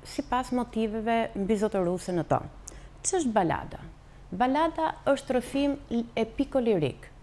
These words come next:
që do të thotë një krijim në të cilin rrëfehet, por në momente të caktuara shfaqen ndjenja, emocione apo dhe qëndrime.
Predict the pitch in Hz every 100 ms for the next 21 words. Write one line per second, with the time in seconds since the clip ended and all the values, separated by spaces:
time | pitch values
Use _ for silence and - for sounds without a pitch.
0 | - 214 208 214 214 135 - - - -
1 | - - - 202 214 196 180 175 208 330
2 | 349 - 214 214 196 247 226 208 - 196
3 | 202 180 160 143 165 294 - - - -
4 | - - 294 190 127 - - - - 214
5 | 214 220 285 349 330 285 - 240 - 226
6 | 254 302 339 - - - 247 254 - 285
7 | 285 - - 220 214 220 226 233 226 -
8 | 226 226 - 214 226 233 233 208 - 220
9 | 240 233 233 180 143 -